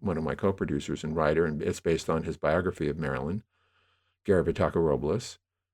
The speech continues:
And, uh, it's Marilyn, Marilyn Monroe, you know, the icon, The Lifetimes and Films of Marilyn Monroe are the two book, two volume series.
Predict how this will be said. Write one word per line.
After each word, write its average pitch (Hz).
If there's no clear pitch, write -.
And, 78
uh, 71
it's -
Marilyn, 95
Marilyn 101
Monroe, 87
you 95
know, 80
the 76
icon, 90
The 78
Lifetimes 85
and 80
Films 80
of 78
Marilyn 78
Monroe 78
are 76
the -
two -
book, 71
two 107
volume 76
series. 76